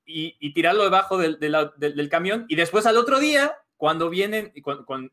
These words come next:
con, con los reclamos que son normales en el béisbol, que vienen y tratan de, de golpearlo con la bola por haber hecho eso, que también es parte de esas reglas no escritas, porque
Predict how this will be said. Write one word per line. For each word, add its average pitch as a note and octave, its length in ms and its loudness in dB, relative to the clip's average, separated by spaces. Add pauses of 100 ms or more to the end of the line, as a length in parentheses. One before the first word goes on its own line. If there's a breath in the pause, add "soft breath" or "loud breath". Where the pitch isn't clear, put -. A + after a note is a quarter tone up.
con, A#2+ 300 -14
con B2+ 180 -10
los B2+ 100 -2
reclamos F3 480 0
que C#3+ 120 -4
son D#3+ 180 -4
normales E3+ 500 2
en C3+ 120 -6
el E3 100 -2
béisbol, F#3 360 0
que C3+ 80 -6
vienen C#3 200 -2
y C3+ 100 -6
tratan C#3+ 300 -2
de, C3+ 180 -4
de B2 120 -6
golpearlo C#3+ 480 -2
con C#3+ 140 -6
la D#3 80 4
bola E3 280 0
por A2+ 140 0
haber B2+ 220 0
hecho C#3 280 -2
eso, D3 240 -4
que A2+ 80 -12
también A2+ 280 -8
es A#2 100 -16
parte A#2+ 260 -4
de A#2 60 -4
esas A2+ 200 -6
reglas A#2 420 -2 (280)
no C3+ 160 0
escritas, E3+ 500 0
porque - 280 -6